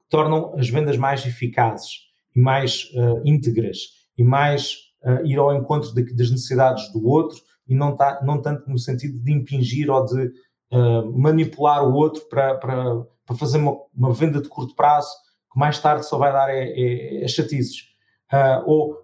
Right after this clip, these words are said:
ou financeiro, que normalmente é quadrado e que normalmente é muito azul e que tem uma linguagem muito, ahm, muito orientada a números, saber comunicar com essas pessoas e essas pessoas terem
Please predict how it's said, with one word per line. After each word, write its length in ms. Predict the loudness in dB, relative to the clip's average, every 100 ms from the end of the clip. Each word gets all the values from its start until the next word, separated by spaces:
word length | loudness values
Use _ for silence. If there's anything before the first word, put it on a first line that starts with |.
| -2
ou 300 | 2 2 2
financeiro, 720 | 2 4 4 2 2 2 -2
que 60 | -4
normalmente 420 | -4 -2 -2 -4
é 60 |
quadrado 600 | -6 -4 0 4 4 2
e 60 | -6
que 80 | -4
normalmente 420 | -2 -2 -4 -4
é 140 | -4
muito 300 | -4 -4 -2
azul 560 | 0 2 2 2 0 -6 _ _ -20
e 60 |
que 60 | -4
tem 120 | 0
uma 100 | 0
linguagem 480 | 0 0 0 0 -2
muito, 800 | -2 -4 -4 -6 -2 0 0 -4 _ _ _
ahm, 560 | -2 0 0 -2 -6 -10 -12 -2
muito 840 | 2 2 0 -6 0 4 4 4
orientada 540 | 2 2 2 2 2 2
a 60 |
números, 420 | 2 2 2 -4 -14 _ _
saber 520 | -6 0 2 2 2
comunicar 560 | 2 0 0 2 2 2
com 80 | -2
essas 220 | -4 -10
pessoas 380 | -20 -2 0 2
e 40 |
essas 220 | 0 -2 -10
pessoas 280 | -6 -6
terem 400 | -4 -4 -2 -2